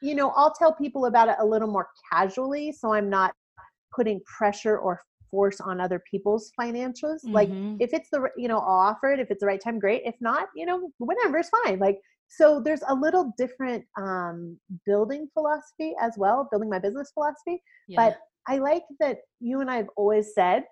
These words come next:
Speaker 1: "You might have to do it differently than everyone else," right?
Speaker 2: Yes,
Speaker 1: And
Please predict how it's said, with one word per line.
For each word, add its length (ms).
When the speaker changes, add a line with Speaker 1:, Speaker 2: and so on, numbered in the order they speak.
Speaker 1:
"You 240
might 240
have 200
to 60
do 140
it 140
differently 420
than 160
everyone 320
else," 220
right? 240
Speaker 2:
Yes, 340
Speaker 1:
And 280